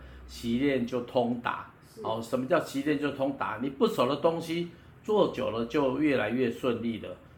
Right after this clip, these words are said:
Speaker 1: 人生也是这样子。有时候呢，不顺利，不顺利，你在不顺利当中里面去经营，就慢慢路就通了哈。
Speaker 2: 嗯。
Speaker 1: 所以祝我们同-，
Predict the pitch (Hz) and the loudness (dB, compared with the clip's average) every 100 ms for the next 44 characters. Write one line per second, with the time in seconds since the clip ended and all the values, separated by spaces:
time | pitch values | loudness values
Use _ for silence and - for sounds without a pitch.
0 | - 127 143 143 165 156 107 92 135 120 | -4 0 2 2 2 2 -2 -4 -6 -6
1 | 131 117 110 101 - 98 - - - - | -2 0 0 -4 -10 -14 -16 -20 -14 -2
2 | 120 117 135 151 160 139 139 143 135 143 | 0 0 2 4 4 4 2 0 -4 -8
3 | 139 170 156 151 139 135 160 143 143 120 | -2 0 2 2 0 -4 -2 0 0 -2
4 | - - - 117 160 156 143 139 208 175 | -6 -20 -12 -2 0 0 -4 0 2 4
5 | 170 165 156 147 147 127 113 123 117 127 | 4 4 2 2 0 0 0 -2 -2 -4
6 | - 123 120 104 95 - - - - 120 | -2 0 0 -2 -8 -16 -20 -12 -4 0
7 | 120 117 117 117 117 107 113 - 113 104 | 2 2 2 0 0 -2 -4 -2 0 0
8 | 107 98 92 107 - - - - - 135 | -2 -6 -2 -4 -4 -10 -18 -14 -2 0
9 | 135 226 196 165 151 160 160 180 190 | 0 4 6 6 6 4 2 2 0